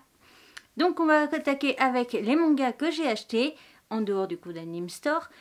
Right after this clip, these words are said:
et, euh, par ordre alphabétique, bien entendu, des maisons d'édition. Donc on commence avec A Thing of Affection, le tome deux, euh, qui est donc un manga où je t'ai présenté le tome un.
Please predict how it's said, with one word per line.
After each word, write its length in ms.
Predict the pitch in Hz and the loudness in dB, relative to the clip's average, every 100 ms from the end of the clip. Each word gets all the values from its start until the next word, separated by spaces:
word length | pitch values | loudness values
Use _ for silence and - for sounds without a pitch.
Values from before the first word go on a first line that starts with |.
| - _ | -20 _
et, 220 | 262 294 - | 0 0 0
euh, 80 | 208 | -4
par 280 | 202 196 208 | -2 -2 2
ordre 160 | 247 | 2
alphabétique, 480 | 220 214 175 175 262 | 2 -2 -4 -4 -4
bien 160 | 220 185 | -4 -6
entendu, 320 | 175 190 262 | -6 -4 0
des 80 | 247 | 0
maisons 260 | 220 247 | 0 2
d'édition. 380 | 269 226 220 - - _ _ _ _ _ _ _ - - | 0 0 -6 -12 -18 _ _ _ _ _ _ _ -20 -6
Donc 200 | 233 262 | -2 2
on 100 | 302 | 2
commence 320 | 302 311 311 | 4 4 4
avec 340 | 302 277 277 277 | 0 -2 -4 -2
A 60 | |
Thing 320 | 285 277 285 269 | -4 0 0 2
of 200 | 240 233 - | 0 -2 -2
Affection, 600 | 277 277 269 - 269 247 - - - _ | -2 -2 -6 -2 -2 -2 -6 -20 -20 _
le 220 | 208 285 | -2 0
tome 340 | 339 285 269 240 | 0 4 4 4
deux, 80 | |
euh, 480 | 254 254 214 208 196 | 0 2 2 4 2
qui 220 | 196 - | 0 -6
est 20 | 202 | -4
donc 400 | 208 220 - 202 | -2 -4 -4 -4
un 160 | 196 | -2
manga 440 | 190 202 196 220 220 | -4 -4 -2 0 0
où 60 | |
je 140 | 190 185 | -4 -8
t'ai 160 | 190 | -6
présenté 580 | 190 311 302 302 294 285 - | -6 -4 -2 -2 -2 -6 -4
le 240 | 190 302 | -2 -4
tome 260 | - 262 226 - | -2 -2 -2 -2
un. 200 | 208 | -2